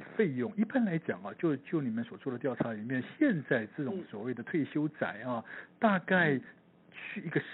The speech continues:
Speaker 1: 什么样的价位呢？还是说它高低差很多呢？
Speaker 2: 嗯。对，呃，先回答主持人的问题，就是它的高低其实价位是差蛮多的。
Speaker 1: 嗯哼，
Speaker 2: 那我们也做了调查面也说，
Speaker 1: 嗯哼。
Speaker 2: 诶，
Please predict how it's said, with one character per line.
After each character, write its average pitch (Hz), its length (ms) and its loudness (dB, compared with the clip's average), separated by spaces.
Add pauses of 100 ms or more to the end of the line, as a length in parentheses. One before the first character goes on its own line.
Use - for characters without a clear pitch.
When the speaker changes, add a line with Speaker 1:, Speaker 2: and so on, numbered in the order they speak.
Speaker 1:
什 - 140 -6
么 113 80 -6
样 196 180 4
的 135 80 -2 (140)
价 110 240 2
位 113 140 -4 (100)
呢？ 95 80 -14 (400)
还 - 180 -2
是 165 100 -4
说 165 220 2 (160)
它 190 140 0
高 165 200 4
低 151 140 -2
差 143 180 0
很 117 180 -4
多 110 200 -6
呢？ 101 220 -10
Speaker 2:
嗯。 - 0 - (800)
对， 196 240 -4 (180)
呃， 170 420 -4 (560)
先 277 160 -2
回 240 140 -4
答 208 160 -8
主 180 160 -10
持 - 80 -18
人 202 80 -4
的 185 40 -6
问 190 140 -6
题， 165 80 -10
就 175 120 -6
是 196 260 -6
它 269 180 -4
的 220 80 -4
高 220 160 0
低 214 140 -4
其 180 220 -8
实 156 240 -6 (320)
价 226 140 2
位 196 400 -2
是 202 120 -6
差 165 180 -12
蛮 135 260 -12
多 131 260 -8
的。 - 40 -4
Speaker 1:
嗯 151 180 2
哼， 151 240 -2
Speaker 2:
那 277 180 0 (160)
我 180 100 -2
们 175 240 -6
也 165 100 -4
做 233 200 -2
了 202 80 -4
调 214 180 -4
查 160 140 -10
面 196 140 -6
也 147 140 -6
说， 190 180 -6
Speaker 1:
嗯 - 20 -10
哼。 - 20 -14
Speaker 2:
诶， 262 200 -4